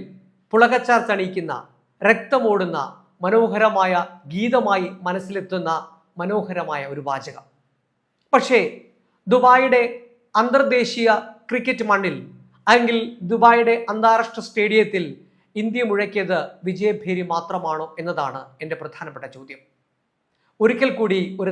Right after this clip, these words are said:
നല്ല നമസ്കാരം പറയട്ടെ. കാരണം ഏതൊരു തോൽവിയിലും ഒരു വിജയമുണ്ട്. ഏതൊരു വിജയത്തിന് പിന്നിലും ഒരുപാട് തോൽവിയുടെ ചരിത്രമുണ്ട്, പാഠമുണ്ട്,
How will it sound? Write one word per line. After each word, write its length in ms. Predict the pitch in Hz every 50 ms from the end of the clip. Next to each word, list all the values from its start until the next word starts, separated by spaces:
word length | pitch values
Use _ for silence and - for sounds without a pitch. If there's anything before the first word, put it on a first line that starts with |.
| 180 180
നല്ല 160 | 180 180 185 185 185
നമസ്കാരം 360 | 175 151 - - 165 151 143 - 151
പറയട്ടെ. 240 | 135 131 - - _ _ _ _ _ _ _ _ _ _ _ _ _ - 240
കാരണം 280 | 247 240 233 208 180 - - - - _ _ _ _ - 233 269
ഏതൊരു 260 | 311 330 330 330 311 - - 247
തോൽവിയിലും 520 | 247 262 254 220 247 226 208 185 175 165 175 - - -
ഒരു 80 | 185 202 185 180
വിജയമുണ്ട്. 520 | 180 - 185 185 156 127 123 120 123 - - _ _ _ _ _ _ _ _ - 185
ഏതൊരു 280 | 208 226 180 190 196 208 185
വിജയത്തിന് 440 | 202 165 185 220 220 220 226 208 196 196
പിന്നിലും 320 | 190 180 180 180 175 165 170 - - - 190
ഒരുപാട് 360 | 185 190 190 190 175 170 175 170 -
തോൽവിയുടെ 480 | 185 185 190 196 185 185 185 175 156 156 147 156 - -
ചരിത്രമുണ്ട്, 580 | 175 165 190 180 - 202 190 160 156 147 135 143 139 151
പാഠമുണ്ട്, 560 | 147 151 165 165 170 170 151 143 131 135